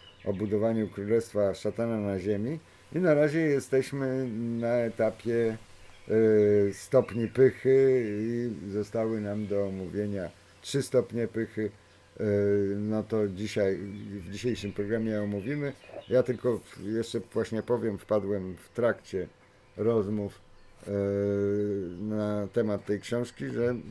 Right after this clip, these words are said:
jakby ktoś z Państwa chciał ją nabyć, no to,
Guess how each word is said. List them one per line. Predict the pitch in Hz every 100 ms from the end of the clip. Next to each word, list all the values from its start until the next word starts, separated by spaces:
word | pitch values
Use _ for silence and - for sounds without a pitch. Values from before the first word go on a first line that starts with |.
| 90 107
jakby | 107 104 107
ktoś | 107 107 107
z | -
Państwa | 101 101 - 95
chciał | 95 - 98 90
ją | 95 90
nabyć, | 90 101 98 95 -
no | 92 92
to, | 80